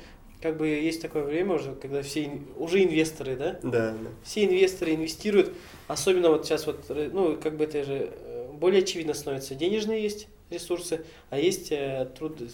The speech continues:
Speaker 1: как бы, ну, так, да, да, даже самые, те же самые денежные ресурсы. Либо ты тратишь на ифтары, да, там,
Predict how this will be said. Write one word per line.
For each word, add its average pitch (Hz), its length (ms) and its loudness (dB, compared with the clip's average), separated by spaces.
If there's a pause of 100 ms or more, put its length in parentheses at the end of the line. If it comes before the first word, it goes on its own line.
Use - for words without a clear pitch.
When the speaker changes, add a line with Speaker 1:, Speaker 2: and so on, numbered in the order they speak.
Speaker 1:
как 139 140 -6
бы, 139 100 -8
ну, 151 100 -8
так, - 180 -18 (420)
да, 160 100 -2
да, 185 140 4
даже 190 200 4
самые, 185 340 2
те 185 160 2
же 175 80 2
самые 175 320 -2
денежные 156 340 -6
ресурсы. - 360 -12 (520)
Либо 196 240 2
ты 214 160 2
тратишь 196 320 2
на 156 120 2
ифтары, 208 400 4
да, 190 160 0
там, 165 260 -2